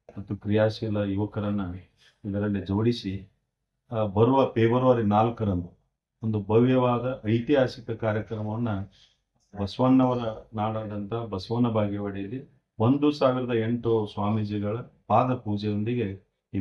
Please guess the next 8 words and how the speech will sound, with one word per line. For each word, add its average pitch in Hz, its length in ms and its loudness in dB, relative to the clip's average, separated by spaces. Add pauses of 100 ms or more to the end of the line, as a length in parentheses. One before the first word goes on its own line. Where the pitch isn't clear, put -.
ಬ್ರಿಗೇಡ್ 101 360 -2
ಅನ್ನು 95 360 -4 (240)
ಸ್ಥಾಪನೆ 104 680 -2
ಅವತ್ತು 95 640 -8 (140)
ಬಹಳ 98 180 -4
ಅದ್ದೂರಿಯಾಗಿ 98 520 -2
ಮಾಡಿದ್ವಿ. 90 420 -10 (680)
ತದನಂತರ, 117 720 2